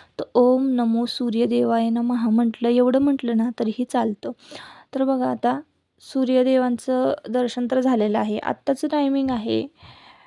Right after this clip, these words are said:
अ, नुकताच सूर्योदय झालेला आहे, कोवळं ऊन पडलेलं आहे. तर बघा, अगरबत्ती लावलेली आहे तुळशीला,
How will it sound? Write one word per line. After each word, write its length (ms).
अ, 60
नुकताच 520
सूर्योदय 520
झालेला 400
आहे, 420
कोवळं 300
ऊन 200
पडलेलं 420
आहे. 220
तर 100
बघा, 360
अगरबत्ती 580
लावलेली 380
आहे 220
तुळशीला, 460